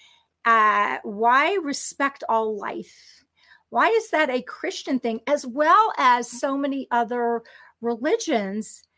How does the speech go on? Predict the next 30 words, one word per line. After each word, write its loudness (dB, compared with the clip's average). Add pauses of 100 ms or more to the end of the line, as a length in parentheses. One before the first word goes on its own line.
(160)
have -2
a 0
high 0
premium -4 (120)
for -6
life? -8 (580)
And 2
this -4
is -4
a -6
God -6
concept. -6 (440)
You 0
know, 4
Jesus 0
said, 2
"I'm 2
the 0
way, 0 (400)
the 2
truth, -6 (480)
and 0
the 0
life." -2
So -2
all 6
life -2 (840)
springs -2
from -4
God, -4